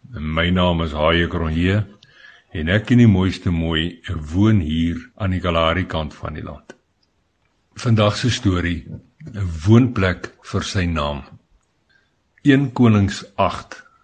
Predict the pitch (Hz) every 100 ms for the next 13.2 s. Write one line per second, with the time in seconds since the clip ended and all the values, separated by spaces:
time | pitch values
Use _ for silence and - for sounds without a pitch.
0 | _ _ _ - 85 87 - 101 101 101
1 | 95 98 98 120 117 - 80 85 85 90
2 | 104 95 98 92 90 85 90 87 90 90
3 | 95 87 85 82 87 80 82 80 82 -
4 | 82 76 73 _ _ _ _ _ _ -
5 | - - _ _ _ _ _ _ _ -
6 | 104 98 139 147 156 104 92 87 95 -
7 | 82 80 80 - 90 - - 127 127 117
8 | 117 - 95 92 87 87 - 78 69 76
9 | 78 92 - _ _ _ _ 92 87 82
10 | 87 107 127 - _ _ _ _ - -
11 | 123 127 127 90 101 131 - 117 90 87
12 | 82 - 82 78 82 85 85 - - -
13 | 76